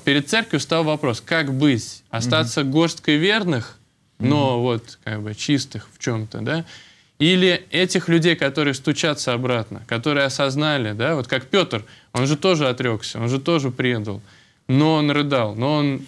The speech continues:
Speaker 1: пла-, просил, он искал этого прощения, и ведь Господь его не оставил вот в его беде, да,
Speaker 2: Мгм.
Speaker 1: в его вот, э,
Speaker 2: Ну, в таком от-,
Speaker 1: печали,
Speaker 2: от-,
Speaker 1: отчаянии,
Speaker 2: отверженности, а.
Speaker 1: отчаянии, отверженности, он его восстанавливает.
Speaker 2: Мгм.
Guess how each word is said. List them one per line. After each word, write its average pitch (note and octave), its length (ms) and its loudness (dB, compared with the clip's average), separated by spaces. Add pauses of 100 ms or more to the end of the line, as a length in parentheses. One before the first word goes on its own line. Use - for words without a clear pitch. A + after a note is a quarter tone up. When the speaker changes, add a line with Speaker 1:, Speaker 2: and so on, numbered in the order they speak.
(140)
Speaker 1:
пла-, C#3 200 2
просил, C#3+ 500 0
он B2+ 120 2
искал F3+ 340 2
этого C3 260 0
прощения, A#2 640 -4
и B2+ 140 2
ведь B2+ 180 0
Господь C3+ 420 0
его A#2+ 280 -2 (840)
не C3+ 140 2
оставил B2+ 580 0 (180)
вот A#2 280 -8
в A#2 200 -6
его B2+ 280 0
беде, A#2+ 440 -2
да, D3+ 240 -6 (180)
Speaker 2:
Мгм. A2+ 260 0
Speaker 1:
в A2 60 -2
его C3 360 2
вот, G#2+ 180 -4 (300)
э, A2+ 520 -10
Speaker 2:
Ну, C#3+ 80 -2
в - 40 -4
таком B2+ 300 0
от-, A#2 60 2
Speaker 1:
печали, B2+ 300 0
Speaker 2:
от-, A2+ 100 0
Speaker 1:
отчаянии, C3+ 640 2
Speaker 2:
отверженности, - 260 -6
а. A2 180 -2
Speaker 1:
отчаянии, C#3 460 0
отверженности, C#3 540 0
он C#3 120 2
его C#3 200 2
восстанавливает. B2+ 880 0
Speaker 2:
Мгм. A2 120 -6